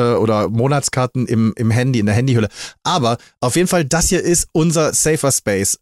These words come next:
auch für euch, denn wir hängen hier gemeinsam mit euch ab. Das heißt, ihr könnt immer dazukommen, denn ihr könnt mit uns quatschen, uns Fragen stellen,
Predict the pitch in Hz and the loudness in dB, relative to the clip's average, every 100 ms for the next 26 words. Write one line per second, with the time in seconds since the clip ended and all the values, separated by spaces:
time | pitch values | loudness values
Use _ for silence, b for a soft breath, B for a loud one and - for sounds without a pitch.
0 | _ 127 - 156 135 123 - - 143 160 | _ -4 0 0 2 0 -2 0 0 0
1 | b b 123 131 156 156 127 120 123 139 | b b 0 2 2 2 2 2 2 2
2 | 175 139 95 80 82 87 - 92 - 90 | 2 0 0 -2 -2 -4 -4 -4 -4 -6
3 | - 107 131 139 - - 165 175 156 147 | -2 0 0 0 0 0 2 2 0 0
4 | - 160 160 147 - 180 160 131 110 117 | 0 0 2 0 0 -2 0 0 0 0
5 | 131 113 110 139 135 127 143 - 156 160 | 0 -2 0 -2 -2 -2 -2 -2 -2 -2
6 | - 135 - 139 143 147 - 139 | -2 -2 -4 -2 -2 -2 0 0